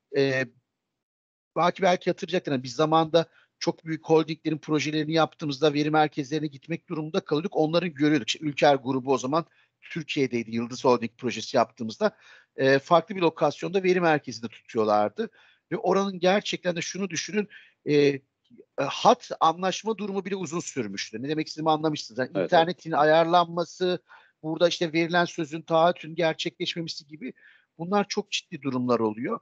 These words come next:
Speaker 1: Ve belki de hani so-, burada siz çok daha uzmansınız, yurt dışında kullanıyorsunuz. Ben dün çok büyük bir finans kurumuna eğitim verdim.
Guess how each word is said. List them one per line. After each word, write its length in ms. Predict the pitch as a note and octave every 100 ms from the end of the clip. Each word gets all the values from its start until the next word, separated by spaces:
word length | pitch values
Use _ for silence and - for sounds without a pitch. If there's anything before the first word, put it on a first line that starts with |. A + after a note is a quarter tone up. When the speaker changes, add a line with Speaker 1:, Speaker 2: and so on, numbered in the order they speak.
| _ _ _ -
Speaker 1:
Ve 200 | A3+ A3+ _ _ _
belki 340 | F3+ F#3 G3 -
de 40 |
hani 280 | F#3 F3 E3+ _
so-, 240 | - - _
burada 440 | _ _ D#3 F3 E3
siz 240 | - D3 -
çok 220 | F3+ -
daha 140 | D#3+
uzmansınız, 600 | C#3 C#3+ D#3 D3+ - A2+
yurt 160 | B2 A#2+
dışında 300 | - C#3+ C#3+
kullanıyorsunuz. 720 | - D#3+ E3 C#3+ - G#3 - _ _ _ _ D#3+
Ben 240 | F3 F3 -
dün 280 | G3 F#3 _ _ -
çok 220 | A3 -
büyük 180 | F3+ D3+
bir 40 |
finans 340 | E3+ F#3 F3+
kurumuna 360 | - D3+ D3+ E3+
eğitim 320 | D#3+ - C#3
verdim. 380 | C3 B2 B2+